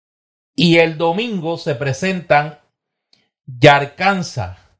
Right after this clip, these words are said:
de Natalie Rosario Ruiz, a la una de la tarde, y La décima del encanto, una tradición viva en el siglo veintiuno, de Omar Santiago,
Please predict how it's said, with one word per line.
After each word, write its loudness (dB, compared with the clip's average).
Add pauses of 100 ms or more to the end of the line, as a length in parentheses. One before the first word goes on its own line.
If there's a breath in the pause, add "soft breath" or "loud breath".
de 0
Natalie -2
Rosario -2
Ruiz, -8 (600 soft breath)
a 8
la 4
una -2
de 0
la -2
tarde, -4
y -4
La 4
décima -6
del -2
encanto, -4
una -6
tradición -4
viva -2
en -4
el -4
siglo -2
veintiuno, 0
de 2
Omar -2
Santiago, -4